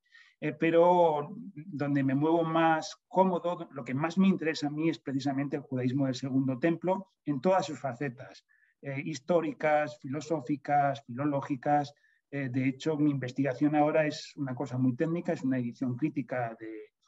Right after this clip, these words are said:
de to-, de Uno y Dos Reyes en griego, o sea que tiene muy poquito glamour, pero que es una cuestión que des-, para un filólogo como soy yo, eh, pues es muy, muy atrayente y muy excitante, ¿no?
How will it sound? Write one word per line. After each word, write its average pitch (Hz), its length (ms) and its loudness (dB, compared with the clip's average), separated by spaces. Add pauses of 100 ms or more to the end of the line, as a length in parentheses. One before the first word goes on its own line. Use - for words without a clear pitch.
(280)
de 127 120 -8
to-, 135 320 -4
de 123 140 -6
Uno 131 220 0
y 131 40 4
Dos 131 200 0
Reyes 135 340 -4
en 120 120 -2
griego, 175 300 2
o - 540 -10
sea 123 200 -6
que 113 120 -10
tiene 131 300 -2
muy 147 160 2
poquito 147 360 -2
glamour, 139 500 0 (400)
pero 165 600 4
que 143 120 -4
es 131 100 -8
una 156 160 -2
cuestión 151 460 -4
que 156 160 -4
des-, 131 180 -6
para 127 220 -4
un 143 180 -2
filólogo 147 720 -2
como 135 220 -4
soy 143 240 -4
yo, 170 340 0
eh, 120 400 -12
pues - 300 -18
es 123 240 -8
muy, 135 380 2
muy 139 180 0
atrayente 143 480 -4
y 151 40 0
muy 139 220 0
excitante, 120 640 -4
¿no? 151 160 -10